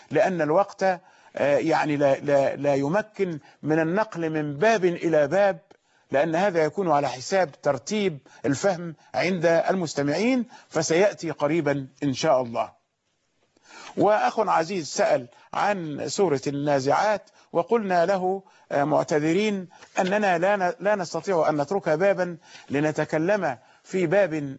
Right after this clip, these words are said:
آه، بعيد غير متعلق، ثم نؤجل الباب الذي نحن فيه، فإذا جئنا في حلقة بعد ذلك سئلنا سؤالا فخرجنا عن الموضوع،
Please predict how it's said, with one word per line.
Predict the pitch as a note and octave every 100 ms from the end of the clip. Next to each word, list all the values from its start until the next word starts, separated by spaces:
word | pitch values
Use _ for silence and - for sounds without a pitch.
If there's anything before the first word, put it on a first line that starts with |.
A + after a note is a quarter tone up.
| _
آه، | - C3+
بعيد | C3+ D3 F3 G3+ D#3 C3+
غير | F3 F#3+
متعلق، | D3+ C3+ C#3+ F#3 G#3+ G3+ - _ _ - - _
ثم | - A#3+ A3+ G#3 A3 G#3 G3 F3+ E3+ D#3+
نؤجل | - E3+ A3+ E3+ E3+ F#3+ E3+ _ _ _ -
الباب | D#3+ G3 F3
الذي | E3+ E3+
نحن | E3 D#3 D3
فيه، | C#3 C#3 - _
فإذا | - F3+ G3
جئنا | G#3 B3 A3
في | G3+
حلقة | F#3 G#3+ G3+ G3
بعد | F3+ E3+ D#3+
ذلك | D#3+ F#3+ F#3+ F3+
سئلنا | E3+ - G#3+ F#3
سؤالا | D#3 E3 G3 F#3+
فخرجنا | E3 E3 D3 F#3+ F3 E3
عن | D#3+
الموضوع، | D3+ D3+ D3+ G3+ A#3